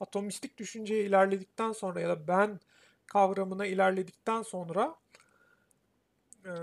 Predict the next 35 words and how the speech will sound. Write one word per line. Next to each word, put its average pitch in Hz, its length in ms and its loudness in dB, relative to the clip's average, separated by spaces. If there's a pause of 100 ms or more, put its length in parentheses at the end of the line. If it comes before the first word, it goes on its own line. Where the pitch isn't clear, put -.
(1160)
artık 214 300 2
varlığın 240 340 8
temelini 254 400 -2
anlamış 226 420 0
oluyor. 170 280 -12 (1200)
Kendinde 214 500 2
varlığın 226 300 6
soyutluğunda 226 600 -4
kalmamış 247 540 -2
oluyor. 247 400 -2 (460)
Sonlularda 214 760 2
da 294 120 0
takılıp 190 420 -4
kalmamış 180 480 -4
oluyor 240 260 -4
ama 196 220 -2
varlığı 254 460 4
oluşturan 226 680 -4
temel 226 560 -4
birimleri, 214 760 0
varlığı 202 340 2
oluşturan 196 480 -4
temel 220 320 -2
sonsuzları 185 680 -4
anlamış 185 400 -6
oluyor. 190 320 -4
Bu 208 100 -8
da 202 160 -6
kendi 196 340 -4
için 196 240 -12
varlıkta 175 420 -4
ya 185 100 0
da 208 60 0
gerçek 190 460 -2
sonsuzda 190 720 -4